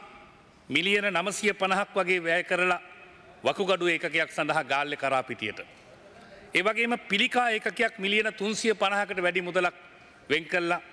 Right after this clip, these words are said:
එතුමා ඒ කාලේ මුල්ගල් තිබ්බා. වර්තමාන සෞඛ්‍ය ඇමතිතුමා යටතේ තව මාස කීපයක් ඇතුළත මේවා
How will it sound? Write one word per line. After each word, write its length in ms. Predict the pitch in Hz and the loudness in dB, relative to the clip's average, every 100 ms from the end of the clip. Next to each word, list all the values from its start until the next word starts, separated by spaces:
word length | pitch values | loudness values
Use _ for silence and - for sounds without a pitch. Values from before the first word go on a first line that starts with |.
| - - - - | -20 -20 -12 -4
එතුමා 340 | 156 180 170 | -2 2 2
ඒ 100 | 160 | 0
කාලේ 280 | 156 160 156 | 0 0 0
මුල්ගල් 340 | 143 143 127 | -2 0 0
තිබ්බා. 340 | 117 110 90 - - - - - - - | -2 -8 -10 -18 -20 -20 -20 -20 -20 -2
වර්තමාන 600 | 127 196 262 247 233 208 | 0 0 0 0 0 -2
සෞඛ්‍ය 400 | - 233 - 226 | 0 0 2 0
ඇමතිතුමා 440 | 196 165 147 143 | 0 -2 0 0
යටතේ 460 | 131 156 190 196 196 - - - - - | 2 0 0 -2 -2 -10 -20 -20 -20 -2
තව 240 | 170 202 | 0 2
මාස 360 | 190 196 233 226 | 2 2 2 -2
කීපයක් 420 | 208 190 175 160 156 | 0 0 2 0 0
ඇතුළත 340 | 147 190 190 202 - - - - - - | 0 0 2 0 -2 -16 -20 -20 -18 -2
මේවා 420 | 165 190 190 185 | 0 2 2 0